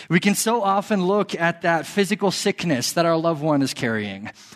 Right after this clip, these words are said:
or that sickness that's plaguing our bodies, cancer, pneumonia, even a common cold, whatever it is, that, that sickness.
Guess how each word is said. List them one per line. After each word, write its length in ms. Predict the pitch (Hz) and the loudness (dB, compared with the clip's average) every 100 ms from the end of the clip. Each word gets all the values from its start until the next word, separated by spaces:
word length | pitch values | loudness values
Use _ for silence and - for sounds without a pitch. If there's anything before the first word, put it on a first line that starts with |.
| - | -4
or 140 | 147 | 0
that 360 | 156 156 147 - | 2 0 0 -4
sickness 460 | - 165 180 165 | -2 -2 0 0
that's 120 | 156 - | -2 -4
plaguing 380 | - 165 156 | -2 0 0
our 160 | 151 151 | 0 0
bodies, 680 | 135 120 98 95 107 - - - - - - - - - | 0 -2 -4 -12 -12 -14 -14 -20 -20 -20 -20 -20 -14 0
cancer, 640 | 160 175 - 131 92 80 | 4 4 2 -2 -2 -6
pneumonia, 760 | 117 131 143 160 147 104 82 90 - _ _ _ | -6 -2 0 0 0 -2 -6 -12 -18 _ _ _
even 180 | 143 175 | -4 -2
a 40 | |
common 380 | - 165 170 170 | 0 0 0 -2
cold, 420 | - 180 165 120 | -2 0 2 0
whatever 440 | 117 147 180 160 156 | -2 0 0 0 0
it 80 | 147 | 2
is, 340 | 165 127 120 | 2 0 -2
that, 160 | 139 135 | -4 -2
that 160 | 139 | 0
sickness. 720 | - - 196 - 147 120 - | 0 0 0 0 -4 -2 -8